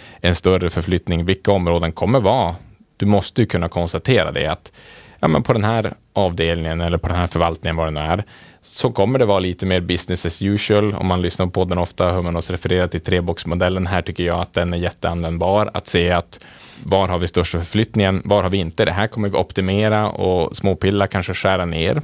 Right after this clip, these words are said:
lite granna för att liksom kunna möjliggöra en större rörelse på ett annat område.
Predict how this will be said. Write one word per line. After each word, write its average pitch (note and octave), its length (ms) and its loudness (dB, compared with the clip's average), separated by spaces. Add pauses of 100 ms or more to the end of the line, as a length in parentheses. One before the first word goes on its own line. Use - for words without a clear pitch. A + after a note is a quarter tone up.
(120)
lite A2 400 0
granna G#2 560 0
för G#2 120 4
att F#2+ 220 -2 (340)
liksom E2 540 -2 (440)
kunna F2 400 2
möjliggöra F2 640 2
en F2 180 -2
större F#2 360 0
rörelse E2 460 0
på - 100 -2
ett - 100 -4
annat G#2 360 0
område. D#2+ 540 -2